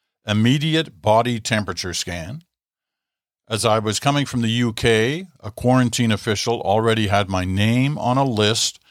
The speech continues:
of a handful of people from hotspots, the U K and South Africa. I was given a lanyard. Lanyard's simply that, you know, kind of string rope that goes around your neck holding a identification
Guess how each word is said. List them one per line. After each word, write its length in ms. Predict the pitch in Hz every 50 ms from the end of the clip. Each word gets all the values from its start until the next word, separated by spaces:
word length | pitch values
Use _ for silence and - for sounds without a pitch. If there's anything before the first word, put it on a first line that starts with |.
| _ _
of 80 | - 90
a 100 | 87 80
handful 480 | - 120 135 147 160 143 - 123 107 95
of 100 | 85 -
people 500 | - 107 95 87 - 98 107 139 139 _ _ _ _ _ _ _ _ _ _ _ _ _ _ _ _
from 640 | - - 113 101 101 98 92 92 87 90 90 92 - _ _ _ _ _ _ _ _ _ _ _ -
hotspots, 600 | 139 151 - - - - - - - - - - - _ _ _ _ _
the 120 | _ 101 101
U 160 | 101 107 101
K 260 | 92 - 104 104 123
and 120 | 135 113 -
South 240 | - 117 107 -
Africa. 500 | 131 127 120 - - 87 - - - - _ _ _ _ _ _ _ _ -
I 100 | 92 101
was 120 | 98 92
given 260 | - 113 104 87 95
a 60 | 101 104
lanyard. 640 | 107 113 131 143 143 135 113 95 76 - - - - - - _ _ _
Lanyard's 460 | - 95 98 98 101 98 90 90 85 -
simply 340 | - - 92 85 - 95
that, 300 | 85 85 85 80 - -
you 140 | 117 107 92
know, 340 | 80 76 78 80 73 67 - - _ _ _ _ _ _ _ _ _ - 73 67 _ _ _
kind 180 | - - - 80
of 380 | 71 65 65 69 65 - - -
string 500 | - - - - 101 92 90 85 85 82
rope 380 | 78 90 87 85 80 - _ _
that 80 | - -
goes 220 | - 95 92 -
around 220 | - 85 82 82 78
your 100 | 73 73
neck 280 | 80 85 90 80 -
holding 400 | - - 95 90 85 80 78 73
a 180 | 71 73 76 - _ _ _ _ _ _ _ _ _ _ _ _ _ _ -
identification 840 | 101 98 90 92 85 82 - - - - 87 82 - - 123 - -